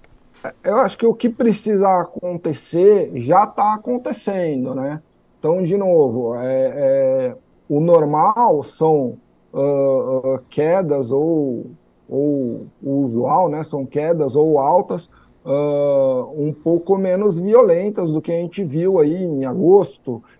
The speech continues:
em julho, né? Em junho mesmo, enfim. Ah, a gente deve ter um mercado mais calmo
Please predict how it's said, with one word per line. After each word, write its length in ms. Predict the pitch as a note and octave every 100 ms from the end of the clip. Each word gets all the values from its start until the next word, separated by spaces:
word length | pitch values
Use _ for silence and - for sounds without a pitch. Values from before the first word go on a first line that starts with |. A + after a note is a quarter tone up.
| _ C3
em 180 | C#3 A2+
julho, 640 | F#2+ D3+ G3 F3+ C3+ B2
né? 200 | B2 D3+
Em 140 | D#3 A#2
junho 420 | G#2+ D#3+ E3+ B2+
mesmo, 500 | B2+ E3 F3 B2 C#3+
enfim. 440 | E3 E3 C#3 G#2+ - _ _ _
Ah, 1040 | B2+ C3+ C3+ C3 C3 B2+ B2+ B2+ B2 A#2+ F#2+ - _ _ _ _ _ _ _ _ _ _
a 60 | B2+
gente 200 | B2 - G#3+ - _ _ _ -
deve 220 | C#3+ B2
ter 140 | -
um 80 | F3
mercado 460 | F3+ E3 D#3+ D#3+ D#3
mais 480 | D3+ D#3 D3+ -
calmo 540 | - D3 D#3 A3 D4